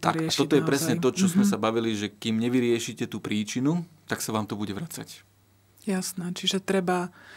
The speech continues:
Speaker 2: sa obrátiť asi naozaj na to, že, že čo človeku je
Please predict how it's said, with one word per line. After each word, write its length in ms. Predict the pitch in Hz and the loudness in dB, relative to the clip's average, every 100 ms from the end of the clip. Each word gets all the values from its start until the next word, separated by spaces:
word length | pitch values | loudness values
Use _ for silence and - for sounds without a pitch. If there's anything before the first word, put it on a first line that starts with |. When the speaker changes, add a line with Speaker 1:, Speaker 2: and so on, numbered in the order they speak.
| - - | -20 -12
Speaker 2:
sa 200 | - 185 | -4 0
obrátiť 400 | 175 180 185 180 | 2 0 0 0
asi 240 | 175 - | 0 0
naozaj 320 | 160 156 165 | -2 -2 -2
na 160 | 165 160 | -2 -4
to, 160 | 160 165 | -4 -4
že, 320 | 165 156 - | -2 -4 -6
že 160 | 160 | -8
čo 160 | 165 170 | -6 -6
človeku 720 | 170 - 165 160 - 160 165 | -4 -2 -2 -4 -6 -6 -8
je 340 | - 180 175 | -4 0 0